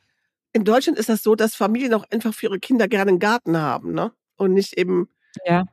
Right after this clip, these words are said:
Speaker 1: in einer noch so tollen und exklu-, exklusiven Wohnung wohnen möchten, ne? Das ist ja vielleicht dann in Dubai auch, oder?
Speaker 2: Ja, äh, wenn man jünger ist und Kinder hat, man baut noch sein Vermögen auf und, ähm, natürlich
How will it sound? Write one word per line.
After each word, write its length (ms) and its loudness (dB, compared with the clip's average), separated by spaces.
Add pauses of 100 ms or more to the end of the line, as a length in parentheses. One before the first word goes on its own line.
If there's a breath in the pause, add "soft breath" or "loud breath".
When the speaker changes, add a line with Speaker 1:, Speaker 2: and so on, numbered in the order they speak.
Speaker 1:
in 140 4
einer 220 2
noch 140 2
so 160 -6
tollen 420 0
und 80 -6
exklu-, 300 -12 (160)
exklusiven 540 -4
Wohnung 440 2
wohnen 240 -2
möchten, 320 -8 (120)
ne? 100 -12 (440)
Das 160 0
ist 80 -6
ja 80 2
vielleicht 360 0
dann 120 2
in 80 2
Dubai 340 2
auch, 200 0
oder? 320 -2 (300)
Speaker 2:
Ja, 400 4
äh, 240 2
wenn 140 2
man 340 2
jünger 380 4
ist 200 0
und 160 0
Kinder 280 2
hat, 240 2
man 160 2
baut 260 2
noch 300 0 (340 soft breath)
sein 220 2
Vermögen 500 4
auf 460 2
und, 340 0
ähm, 460 -2 (400 loud breath)
natürlich 560 0